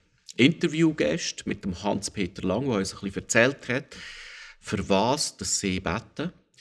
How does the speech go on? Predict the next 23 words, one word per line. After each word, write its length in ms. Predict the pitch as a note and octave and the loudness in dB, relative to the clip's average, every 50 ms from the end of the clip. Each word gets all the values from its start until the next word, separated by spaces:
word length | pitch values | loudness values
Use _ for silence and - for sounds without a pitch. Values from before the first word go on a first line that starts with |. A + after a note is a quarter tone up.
| - - - - _ _ _ | -20 -20 -20 -20 _ _ _
für 200 | - - - G2 | -10 -6 -6 -4
die 100 | G2+ - | -4 -2
Schweiz. 400 | - G2 A2+ - - - - - | -2 0 0 -2 -2 -4 -6 -6
Und 280 | - F#2 F#2+ F#2+ F#2 - | -4 -2 -2 -2 -2 -2
sie 120 | - A#2 | -2 0
beten 380 | - B2 A2+ A2 - - A2 A2 | 0 0 0 0 -2 -4 -4 -2
wirklich 340 | D#3+ G3+ - - - - | -2 -4 -4 -6 -10 -8
auch, 320 | - - E3 D#3+ - - - _ | -6 -6 -6 -4 -6 -8 -8 _
dass 240 | - A#2+ A2+ - - | -8 -8 -6 -8 -8
in 180 | - - G#2+ | -6 -6 -6
der 100 | G#2 G#2 | -4 -6
Kirchenlandschaft 1160 | G#2 - - - C3 C#3+ E3 D#3+ D3 - B2 B2 B2 C3+ C3 - C#3+ A#2 A2+ A2 - - - - | -6 -6 -2 2 2 2 2 2 0 0 -2 -2 -2 -4 -4 -4 -2 -2 -2 -4 -6 -10 -6 -4
ein 140 | G2+ G2 | -4 -2
Aufbruch 680 | - G#2 A2 A2 - - - G2 G2 G2+ G2+ - - - _ - - - - - _ _ _ - | -2 -2 -4 -4 -6 -10 -4 -2 -2 -2 -2 -6 -12 -16 _ -20 -20 -20 -20 -20 _ _ _ 2
darf 320 | G#2+ G#2 G#2 G#2 - - - | 2 2 2 0 -4 -10 -8
entstehen. 580 | - G2 G2 - - - - F#2 D#2+ D2 C2+ - - - | -6 -6 -4 -4 -6 -4 -4 -2 -4 -4 -6 -8 -12 -10
Und 140 | - - - | -4 0 2
ich 220 | D#3 F3 - - | 2 2 2 0
glaube 380 | - B2+ A2+ A2 A2 G#2+ G2+ G#2+ | 0 0 0 0 0 0 2 2
auch, 160 | C3+ D3+ C#3 | 2 2 0
so 100 | A2+ A#2+ | 0 -2
eine 120 | B2 B2 | -2 -2
Krise 580 | B2 - - - A2 B2+ E3+ G3 - - A2+ | -4 -6 -6 -4 -2 -2 -2 -2 -2 -2 -4